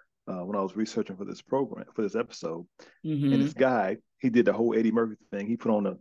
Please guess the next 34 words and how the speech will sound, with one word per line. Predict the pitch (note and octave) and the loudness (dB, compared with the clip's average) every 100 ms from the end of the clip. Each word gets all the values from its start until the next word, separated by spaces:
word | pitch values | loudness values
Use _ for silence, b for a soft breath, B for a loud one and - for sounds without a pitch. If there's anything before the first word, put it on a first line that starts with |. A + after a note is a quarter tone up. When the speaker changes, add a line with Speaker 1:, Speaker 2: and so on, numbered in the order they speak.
| - | -8
Speaker 1:
the | F#2+ | -4
white | F#2 B2+ C3 | 0 2 0
face, | - - - - - b b b b | -2 -6 -6 -14 -18 b b b b
went | A2 B2+ B2+ | 4 4 4
to | B2+ | 2
a | |
hotel, | A2+ B2+ A#2+ - A#2 A2 A2 - _ | 4 2 2 4 4 4 0 -6 _
walked | F#2 B2 B2 | 2 2 2
right | A2+ A#2 A2 | 0 0 2
by | A#2 A#2+ | 0 0
the, | G#2+ B B B | -2 B B B
you | A2+ | 0
know, | |
the | A2 | 2
people | A#2 A#2+ | 0 0
that | A#2 | 0
opened | B2+ A2+ | 0 2
the | |
door | A#2 B2+ | 4 4
for | - C3 | 4 2
him, | A2 | 2
right? | A#2 | 0
He | A3 | 0
didn't | F#3 D#3 | 0 0
live | F#3 | 0
there, | G3 | 0
walked | F#3 - | 0 -2
right | G2 B2 | -2 0
in, | B2 B2+ C3 A2 | 0 0 0 0
went | A2+ | -2
on | B2 A#2 | -4 -4
to | A#2 | -6
this | B2+ | -4
thing, | B2+ B2 B2 | 0 2 0